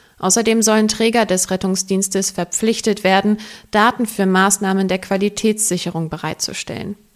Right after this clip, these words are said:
Zudem soll die Verantwortung für Intensivtransporte künftig beim Land liegen. Auch sollen für Notfallärztinnen und Ärzte landesweit einheitliche Qualifikationsanforderungen gelten. Und Rettungsleitstellen sollen verpflichtet werden,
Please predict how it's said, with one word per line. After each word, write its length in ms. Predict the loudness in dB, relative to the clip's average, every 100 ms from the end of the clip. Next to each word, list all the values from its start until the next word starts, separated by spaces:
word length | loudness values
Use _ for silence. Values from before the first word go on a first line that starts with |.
| _ _ -10
Zudem 380 | -4 0 2
soll 100 | 2
die 100 | 2
Verantwortung 720 | 2 0 0 0 0 2 -2
für 140 | -2 -2
Intensivtransporte 1040 | 0 0 0 -2 -2 -2 -2 -2 -2 -2
künftig 480 | -2 -2 -4 -6 -4
beim 160 | -2 0
Land 340 | 2 2 0
liegen. 300 | -4 -4 -6 -10 _ _ _ _ 0
Auch 160 | 2
sollen 260 | 4 4 2
für 160 | 2
Notfallärztinnen 960 | 2 2 2 0 0 0 -2 -2 0 0
und 220 | -2 -2
Ärzte 500 | -2 -2 -2 0 -2 -2
landesweit 800 | 0 2 2 0 0 0 -2 -2
einheitliche 580 | 0 2 0 -2 -4 -4
Qualifikationsanforderungen 1600 | -2 -2 0 -2 -2 -2 2 2 0 -4 -2 -4 -2 -2 -4 -4
gelten. 400 | -6 -6 -8 -12 _ _ _ _
Und 320 | 0 2 0 -4 -18 -20 -20 _
Rettungsleitstellen 1120 | -4 0 2 2 2 0 0 -4 -2 0 0 0
sollen 240 | 0 0
verpflichtet 720 | -2 -6 -6 -4 -4 -2 -2
werden, 360 | 0 2 2 -2